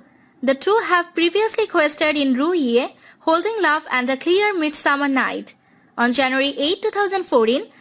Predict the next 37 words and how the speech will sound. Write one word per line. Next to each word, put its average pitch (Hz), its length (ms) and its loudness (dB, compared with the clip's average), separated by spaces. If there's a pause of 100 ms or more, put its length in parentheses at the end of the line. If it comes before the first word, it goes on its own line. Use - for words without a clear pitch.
(160)
Lau 277 400 0
and 403 100 -4
Yang 320 240 0
got 277 300 -2
married 285 340 2
in 247 180 0
Bali, 311 340 0
Indonesia. 247 800 -2 (440)
On 240 160 2
June 262 320 2
one, 262 200 2
two 427 120 -6
thousand 381 320 -2
fourteen, 247 420 0 (340)
Yang 349 300 0
gave 330 300 0
birth 277 300 0
to 277 120 -4
their 269 160 0
daughter 311 380 0
nicknamed 269 500 -2
Little 311 340 -2
Sticky 311 440 -4
Rice 269 340 0
in 254 180 -2 (260)
Hong 294 260 0
Kong. 202 360 -4 (460)
He 294 140 0
was 277 200 2
known 302 280 2
as 415 160 -2
one 311 140 2
of 302 120 -4
the 320 100 0
five 339 320 0
fresh - 320 0
tigers, 233 600 -2